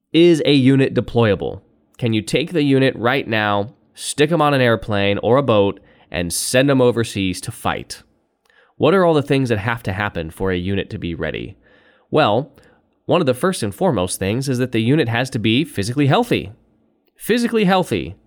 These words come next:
Uh, that means up to date on all of your vaccinations,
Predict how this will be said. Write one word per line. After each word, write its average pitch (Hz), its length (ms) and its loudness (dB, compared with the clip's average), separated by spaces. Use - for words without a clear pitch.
Uh, 110 240 2
that 123 200 0
means 127 200 2
up 113 160 -2
to 98 100 -6
date 110 240 4
on 90 160 2
all 104 140 2
of 95 80 -2
your 85 120 -2
vaccinations, 82 1400 -6